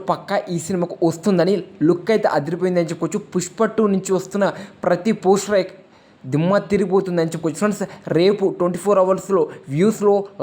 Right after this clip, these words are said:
లైక్స్లో all time record పెట్టడానికి రెడీ అవ్వండి అల్లు అర్జున్ ఫ్యాన్స్. నేను ఊహించుకుంటున్నా, పక్కా all time record పెడుతుంది పుష్ప టూ సినిమాని. మీరేమనుకుంటున్నారు? వ్యూస్లో, లైక్స్లో all time record పెడుతుందా లేదా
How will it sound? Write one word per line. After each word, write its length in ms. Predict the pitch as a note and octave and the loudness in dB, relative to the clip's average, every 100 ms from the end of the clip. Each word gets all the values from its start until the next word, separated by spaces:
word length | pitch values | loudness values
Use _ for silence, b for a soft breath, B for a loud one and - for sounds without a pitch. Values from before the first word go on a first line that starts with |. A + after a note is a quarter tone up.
| C#3 | 2
లైక్స్లో 400 | E3+ F3+ - G3+ D3 D#3 | 2 -2 0 2 4 4
all 180 | F3+ F#3+ | 4 2
time 100 | G3+ F3+ | 2 2
record 240 | F3+ F#3+ D3 B B - | 2 0 0 B B -2
పెట్టడానికి 600 | F3 G3 G3+ G3+ - G#3 F#3 B - _ _ _ - - C#3 | 0 0 0 -2 -2 -4 -4 B -20 _ _ _ -20 -2 2
రెడీ 160 | D#3 G3 | 4 4
అవ్వండి 340 | F#3 F#3+ F#3+ G#3 C#3+ | 4 0 0 -2 2
అల్లు 140 | D#3+ F3 | 4 4
అర్జున్ 240 | E3 F3 D#3 D3 | 2 2 0 0
ఫ్యాన్స్. 240 | F#3+ G3 - B B C#3 | -2 -2 -8 B B -2
నేను 260 | E3 G#3+ A3+ G3+ | 4 4 4 2
ఊహించుకుంటున్నా, 640 | D3+ F3+ G3 - F#3+ G3 G3+ G3+ - B B _ - | 2 0 0 -2 0 2 2 -2 -8 B B _ -8
పక్కా 260 | F3 - G#3 - C#3+ | -6 -2 -2 0 0
all 120 | E3+ F3 | 2 2
time 120 | G3 F3 | 0 0
record 220 | G3+ G3 - | -2 -2 0
పెడుతుంది 380 | D#3+ D#3+ F#3+ F#3+ | -2 0 0 0
పుష్ప 260 | E3 - F#3+ F#3 | -2 -2 -2 0
టూ 60 | F3 F3 | -4 -2
సినిమాని. 360 | F3 E3 D#3 G#3 B B D3 | 0 2 2 -2 B B -2
మీరేమనుకుంటున్నారు? 720 | D#3+ G#3+ A3 G3+ F#3 F3+ F#3 D#3+ E3 | 2 4 4 2 -2 -2 0 0 0
వ్యూస్లో, 300 | G#3 G#3 G3 E3 | 0 2 4 6
లైక్స్లో 320 | E3 E3 G3 - | 4 2 -2 2
all 140 | D3+ E3 | 4 4
time 120 | G3 F3 | 2 -2
record 180 | F3 F3+ - | 0 -2 0
పెడుతుందా 360 | E3 E3 F#3+ F3+ D3+ | -2 0 0 2 4
లేదా 260 | E3+ F3 | 4 2